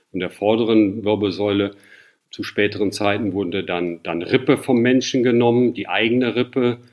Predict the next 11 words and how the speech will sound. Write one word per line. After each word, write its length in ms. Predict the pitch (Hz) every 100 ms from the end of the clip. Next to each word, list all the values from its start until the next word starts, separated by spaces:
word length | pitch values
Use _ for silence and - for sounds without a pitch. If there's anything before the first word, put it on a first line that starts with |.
| _ _ _ -
Man 180 | 92 87
konnte 360 | - 95 90
Beckenkammspäne 1040 | 87 123 123 120 - 107 - - 113 113 113
nehmen 340 | 104 113 110
für, 300 | 104 - 95
für 360 | - 101 90 90 - -
Versteifung 760 | - - - 98 101 107 95
der 100 | 90
hinteren 520 | 82 120 127 127 120
Wirbelsäule, 680 | 113 117 117 101 107 107 101
also 400 | 90 85 92 87